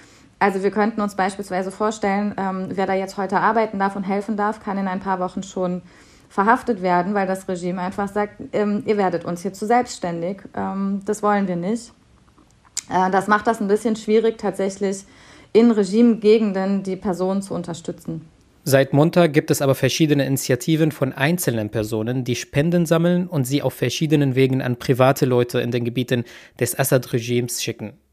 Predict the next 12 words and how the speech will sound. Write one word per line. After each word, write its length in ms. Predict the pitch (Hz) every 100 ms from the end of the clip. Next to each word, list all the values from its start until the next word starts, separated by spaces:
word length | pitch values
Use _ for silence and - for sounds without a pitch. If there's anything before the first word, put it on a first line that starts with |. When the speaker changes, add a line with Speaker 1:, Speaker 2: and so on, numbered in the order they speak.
| _
Speaker 2:
Wir 160 | - 135
wurden 240 | 139 160
zum 160 | 156 143
Beispiel 360 | 139 147 - 135
in 120 | 135
eine 200 | 131 131
Telegram-Gruppe 760 | 170 165 127 120 120 127 123
eingeladen 540 | 127 120 117 117 117 127
von 200 | - 117
SyrerInnen 580 | 113 151 143 135 131 127
in 120 | 120
Leipzig, 600 | 120 120 - 117 131 -